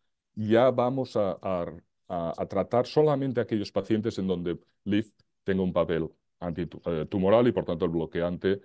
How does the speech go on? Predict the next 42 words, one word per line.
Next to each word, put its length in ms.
funcione. 540
Por 100
tanto, 180
eso 180
para 180
nosotros 560
es, 220
es 140
fundamental. 680
Con 180
eso 180
ya 120
pasaremos 580
al 120
ensayo 300
fase 260
tres. 480
Pero, 380
a 80
la 120
vez, 380
y 100
esto 220
pasa 200
mucho 240
en 120
ciencia, 340
mientras 300
estás 320
estudiando 760
cuáles 240
son 160
esos 220
marcadores, 480
qué 120
características 760
tienes 280
el 100
tu-, 220
tiene 220
el 120
tumor, 400